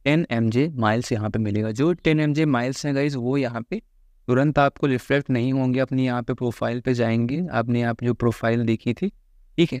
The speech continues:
तो यहाँ पे तुरंत रिफ्लेक्ट नहीं होंगे। यहाँ पे ट्वेंटी फ़ोर आवर यहाँ पे लगेगा, टीम ने बताया, तब जाके यहाँ पे आपका जो एमजे माइल्स है वो यहाँ पे रिफ्लेक्ट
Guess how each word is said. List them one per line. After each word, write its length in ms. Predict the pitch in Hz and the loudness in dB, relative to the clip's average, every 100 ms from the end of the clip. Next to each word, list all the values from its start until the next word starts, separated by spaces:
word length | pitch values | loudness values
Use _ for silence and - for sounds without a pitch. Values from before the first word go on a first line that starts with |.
| - _ - - | -12 _ -8 -2
तो 140 | 127 | 2
यहाँ 220 | 127 123 | 2 0
पे 120 | 131 151 | 0 -2
तुरंत 320 | 143 143 147 | 2 2 2
रिफ्लेक्ट 340 | 139 143 139 | -2 0 0
नहीं 140 | 139 120 | 0 0
होंगे। 280 | 110 110 107 | -2 -4 -4
यहाँ 320 | 117 120 123 | -2 -2 -2
पे 120 | 147 | -2
ट्वेंटी 300 | 143 131 123 | 0 0 0
फ़ोर 320 | 139 123 127 131 | 0 0 0 2
आवर 300 | 123 127 131 | 2 2 0
यहाँ 220 | 127 117 | 0 0
पे 100 | 123 | 0
लगेगा, 380 | 120 113 113 135 | 0 2 2 0
टीम 220 | - 117 | 0 2
ने 140 | 117 120 | 2 2
बताया, 380 | 113 113 131 185 - _ _ - 135 | 0 -4 -8 -10 -18 _ _ -2 0
तब 100 | 131 | 4
जाके 260 | 123 117 | 4 4
यहाँ 200 | 123 113 | 2 2
पे 100 | 113 120 | 2 0
आपका 400 | 110 - 143 - - 123 | -2 -2 -4 -4 -6 -4
जो 240 | 117 117 | 0 0
एमजे 360 | 117 113 113 120 | 2 2 2 4
माइल्स 360 | 120 113 113 - | 2 2 -2 -2
है 60 | 160 | -2
वो 180 | 131 | 0
यहाँ 260 | 120 107 107 | 0 0 -2
पे 180 | - 170 | 0 0
रिफ्लेक्ट 580 | 131 - 113 131 - | -2 -4 0 0 0